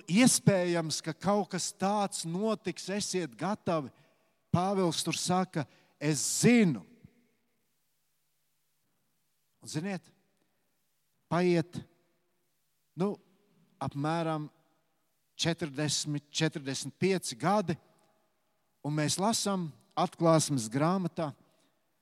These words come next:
otrajā nodaļā, viens, divi, par Efezas draudzi. "Es zinu tavus darbus un pūles,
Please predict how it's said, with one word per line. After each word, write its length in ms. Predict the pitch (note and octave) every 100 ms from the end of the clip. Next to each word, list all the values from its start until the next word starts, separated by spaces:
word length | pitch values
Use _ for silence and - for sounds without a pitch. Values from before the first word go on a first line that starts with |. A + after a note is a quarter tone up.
| _
otrajā 400 | C3+ C#3 C#3+ C3 C3
nodaļā, 400 | D3 D#3+ D3+ C3+ B2+
viens, 300 | B2+ A#2+ G2+
divi, 360 | - F#3+ F3+ D3+ - _ _ _ _ _ _ _ _ _ _ -
par 140 | B2+
Efezas 520 | C3+ C#3 C#3 A2 G2 -
draudzi. 500 | B2+ A#2 A2 - - _ _ _ _ _ _ _ _ _ _ _ _ _ _ _ _ _ _ _ _ _ _ _ _ _ _ _ _ _ _ _ _ _ _ _ _ _ _ _ _ -
"Es 240 | A#2+ A2+
zinu 260 | D#3 F#3+ G3+
tavus 360 | - F#3+ F3+ C3+
darbus 500 | D3 D#3+ D3+ D3 E3
un 100 | C3+
pūles, 680 | - C3+ C#3+ D#3 D3 -